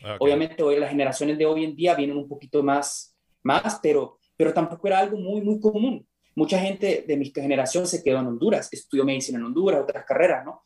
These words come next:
Speaker 2: Y obviamente el hecho de estudiar medicina en Francia era, eh, yo tuve la oportunidad de ser el primer estudiante que, que se tiró un poco a, a querer hacer medicina en Francia, ¿no?
Speaker 1: Ok.
Speaker 2: Y,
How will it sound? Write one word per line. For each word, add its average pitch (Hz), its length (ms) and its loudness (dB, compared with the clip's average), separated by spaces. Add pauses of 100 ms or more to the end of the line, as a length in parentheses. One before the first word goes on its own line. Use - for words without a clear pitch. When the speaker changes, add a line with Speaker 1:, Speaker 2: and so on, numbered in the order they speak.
(260)
Speaker 2:
Y 156 120 -2
obviamente 165 480 2
el 139 80 0
hecho 151 160 0
de 220 60 2
estudiar 185 340 0
medicina 160 380 -2
en 175 100 -4
Francia 240 540 -2 (480)
era, 180 480 2 (220)
eh, 143 340 2 (320)
yo 147 160 -2
tuve 190 180 2
la 185 60 2
oportunidad 170 340 0
de 165 60 -2
ser 175 100 0
el 170 60 -2
primer 151 260 0
estudiante 175 500 -2 (800)
que, - 260 2
que 165 120 0
se 156 140 0
tiró 156 240 0
un 208 140 2
poco 220 280 0
a, 123 280 -2 (100)
a - 140 -10
querer 147 260 2
hacer 165 260 -2
medicina 143 340 -4
en 127 60 -8
Francia, 127 320 0
¿no? - 140 -18 (340)
Speaker 1:
Ok. 101 200 -4
Speaker 2:
Y, 135 320 0